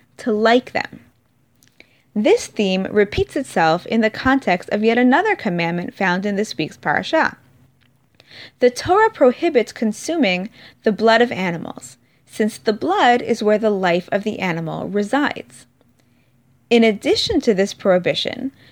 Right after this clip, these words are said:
the Torah also requires that blood of animals that have been slaughtered be covered with dirt. The Rashbam explains that this second commandment, to cover the blood, is designed to protect and reinforce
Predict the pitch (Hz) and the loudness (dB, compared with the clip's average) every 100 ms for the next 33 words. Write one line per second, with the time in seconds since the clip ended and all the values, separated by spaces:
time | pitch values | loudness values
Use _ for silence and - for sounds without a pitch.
0 | _ 220 233 294 262 285 - 330 415 403 | _ -2 0 6 6 6 6 2 2 0
1 | 339 311 - - 139 - - - _ _ | 2 0 -2 -4 -2 -2 -6 -12 _ _
2 | _ 202 214 220 - - 220 240 349 381 | _ 0 2 2 0 -2 2 4 4 4
3 | - 226 214 180 180 180 180 180 175 208 | 0 0 2 2 2 0 0 -2 0 -2
4 | - - 359 403 202 208 233 _ _ _ | -2 -2 0 2 2 2 -2 _ _ _
5 | 220 220 - 349 285 208 202 - 196 190 | -6 -6 -6 -4 2 2 2 -2 -2 -2
6 | - - 185 - _ _ _ _ _ _ | -4 -2 -2 -2 _ _ _ _ _ _
7 | _ _ _ _ _ _ _ _ _ _ | _ _ _ _ _ _ _ _ _ _
8 | _ _ - 226 233 220 339 - 427 359 | _ _ -4 4 6 6 4 0 -2 0
9 | 311 - - 175 165 180 196 196 214 214 | 0 -4 -2 -2 -2 -2 0 0 0 -2
10 | - 392 - 330 - 156 104 - - - | 0 0 2 -2 -2 -2 -2 -4 -8 -10
11 | _ _ _ _ - 262 - 302 330 349 | _ _ _ _ -4 -2 0 0 2 4
12 | 277 185 160 139 202 294 _ _ _ - | 2 2 2 2 2 -2 _ _ _ -2
13 | 247 254 254 247 262 311 330 269 - 220 | 0 2 2 4 2 2 0 -4 -2 -6
14 | - - 339 - - 220 220 226 226 240 | -4 -2 -2 -2 -6 -2 -2 -2 -4 -6
15 | - 381 277 294 - | -2 2 2 0 -8